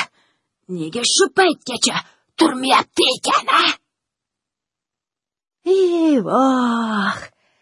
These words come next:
Yuvinish vaqti ham, nonushta vaqti ham o'tibdi-yu, qizidan darak bo'lmabdi. Onasi sekin eshik oldiga boribdi-da, uni qiya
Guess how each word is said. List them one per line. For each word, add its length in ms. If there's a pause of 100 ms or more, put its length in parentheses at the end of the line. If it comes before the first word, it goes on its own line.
(460)
Yuvinish 560
vaqti 420
ham, 400 (460)
nonushta 760
vaqti 360
ham 460
o'tibdi-yu, 680 (840)
qizidan 480 (520)
darak 400
bo'lmabdi. 640 (880)
Onasi 540 (540)
sekin 600 (440)
eshik 420
oldiga 440
boribdi-da, 600 (640)
uni 260 (600)
qiya 320